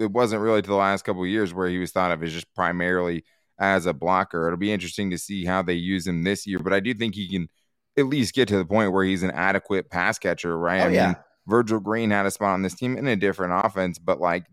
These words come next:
Speaker 1: didn't really bring much to the table as far as receiving chops.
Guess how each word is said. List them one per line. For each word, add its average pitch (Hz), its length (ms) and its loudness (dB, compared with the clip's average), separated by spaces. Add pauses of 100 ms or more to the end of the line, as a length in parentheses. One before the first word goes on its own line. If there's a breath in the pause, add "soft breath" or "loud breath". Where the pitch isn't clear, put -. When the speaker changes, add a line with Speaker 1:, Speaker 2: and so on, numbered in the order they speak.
Speaker 1:
didn't 131 260 2
really 113 240 4
bring 107 260 0
much 104 220 0
to 95 60 -12
the 95 60 -2
table 95 360 -2
as 87 100 -2
far 95 280 2
as 85 120 -4
receiving 95 540 -6
chops. 85 400 -2